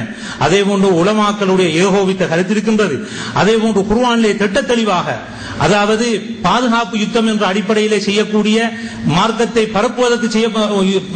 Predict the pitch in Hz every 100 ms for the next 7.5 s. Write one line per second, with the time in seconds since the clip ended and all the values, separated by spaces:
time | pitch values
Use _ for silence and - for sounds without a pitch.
0 | 170 147 156 156 151 151 147 147 - -
1 | - - 185 220 226 202 233 226 226 226
2 | 220 214 233 226 214 214 208 208 208 208
3 | 202 196 - - 151 214 247 214 208 220
4 | 220 208 208 202 196 190 135 - - -
5 | 160 220 226 214 202 190 180 170 156 190
6 | 202 254 262 - - - 147 208 233 -
7 | 170 196 208 214 226